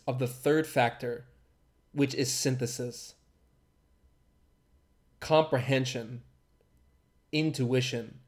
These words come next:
understanding, the innermost being. It is by not understanding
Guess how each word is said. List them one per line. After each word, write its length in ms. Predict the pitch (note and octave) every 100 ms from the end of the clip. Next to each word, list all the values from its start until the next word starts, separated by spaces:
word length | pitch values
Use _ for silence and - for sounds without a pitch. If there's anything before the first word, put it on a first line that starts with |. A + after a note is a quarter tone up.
| _ _ _ _ _ _
understanding, 1000 | C#3 D#3+ C3+ B2 - B2+ B2 A#2 A2 - - _ _ _ _ _ _ _ _ _
the 220 | B2+ C3 C3
innermost 560 | C#3+ C3+ B2 A2+ -
being. 500 | B2+ B2 A2+ A2 A2+ - _ _ _ _ _ _ _ _ _ _ _ _ _ _ _ _ _ _ _ _ _ _ _ _ C#3+
It 80 |
is 100 | C3+
by 160 | B2 C3+
not 200 | C#3+ D3+
understanding 880 | C#3+ C#3 C3 C#3+ C#3 C#3+ C#3 D3